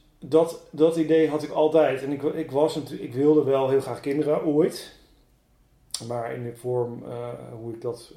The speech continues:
zou, eh, moeten krijgen, had ik geen idee. En ik was natuurlijk uit de kast. Dus toen ik, eh, net uit de kast kwam, dacht ik: "Ja, dat hele ge-, dat hele idee van gezin, dat is voorbij." Want dat,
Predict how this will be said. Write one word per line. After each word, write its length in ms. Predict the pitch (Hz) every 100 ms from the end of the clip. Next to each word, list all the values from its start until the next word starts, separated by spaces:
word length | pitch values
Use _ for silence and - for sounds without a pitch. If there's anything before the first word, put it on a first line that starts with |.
| 117
zou, 260 | 110 113 113 -
eh, 40 | 117 110
moeten 200 | 120 120
krijgen, 220 | 123 110
had 100 | 110
ik 100 | -
geen 180 | - 104
idee. 260 | 107 113 123
En 40 |
ik 80 | 117
was 120 | 117
natuurlijk 240 | - 110 -
uit 60 | 113
de 60 |
kast. 320 | - 165 165 151
Dus 120 | 117
toen 160 | - 127
ik, 120 | 120 127 - -
eh, 60 | - 226 202
net 220 | 135 131
uit 80 | 135
de 80 | 131
kast 220 | 135 135
kwam, 120 | 127
dacht 200 | 123 120
ik: 80 | 120
"Ja, 220 | 135 113
dat 120 | 113 113
hele 180 | 120
ge-, 220 | 107 123 -
dat 160 | 123
hele 220 | 117 120 120
idee 300 | 113 120 120
van 180 | 120
gezin, 500 | 113 113 120 113 107 - -
dat 200 | 123 -
is 100 | -
voorbij." 400 | 110 123 104 - -
Want 160 | 107
dat, 100 | 113